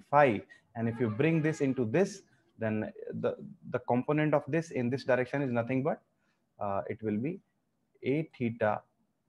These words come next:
cos theta into cos phi. Because, uh, if you take the component of this in X direction, it is going to be cos phi.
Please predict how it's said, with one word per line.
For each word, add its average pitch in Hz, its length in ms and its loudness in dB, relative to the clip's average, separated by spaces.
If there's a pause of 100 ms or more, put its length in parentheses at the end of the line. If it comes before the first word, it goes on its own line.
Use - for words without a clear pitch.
(720)
cos 120 360 0
theta 107 300 0
into 104 380 -4 (360)
cos 95 360 -2 (100)
phi. - 160 -2 (580)
Because, 160 360 -4 (240)
uh, 107 200 0
if 113 180 -4
you 117 100 0
take 120 240 0
the 117 60 -2
component 120 540 0
of 113 160 -2
this 123 180 -4
in 107 300 -2 (120)
X 120 240 0
direction, 117 400 0
it 143 100 -6
is 113 80 -6
going 98 240 -6
to 131 60 -6
be 160 80 -6
cos 95 360 -4
phi. 87 120 -10